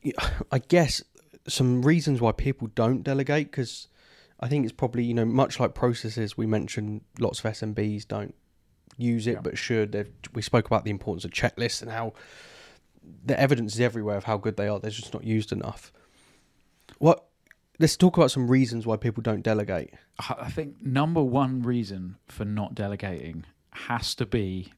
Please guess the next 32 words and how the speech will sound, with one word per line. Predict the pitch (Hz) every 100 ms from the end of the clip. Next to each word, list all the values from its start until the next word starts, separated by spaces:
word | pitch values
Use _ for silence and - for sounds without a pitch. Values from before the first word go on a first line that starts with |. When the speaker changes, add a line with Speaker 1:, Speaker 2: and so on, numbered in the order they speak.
| -
Speaker 2:
that | 98 -
as | 101
an | 104 110
entrepreneur, | 131 - 113 113 101 92
there | 98
is | 98
often | 120 - 117
this | 107 -
view | 110 120 98 90 - _ _ _
that | - 90
you, | 107 110 104 -
you | - 117
know | 123 120 113 110
and | 107 110
execute | - 113 - 98 98
best. | 92 - - - _ _ -
Speaker 1:
Yep. | 117 - _ _ -
Speaker 2:
Um, | 107 107 101 135
so | - 135
possibly | 139 - 143 120 101
just | 101 -
a |
bit | 92 95
of | 90
ego | 101 98 87
that | 87
you | 90
need | 87 87
to | 92
get | 87 -
over | 90 85 80
is | 82 82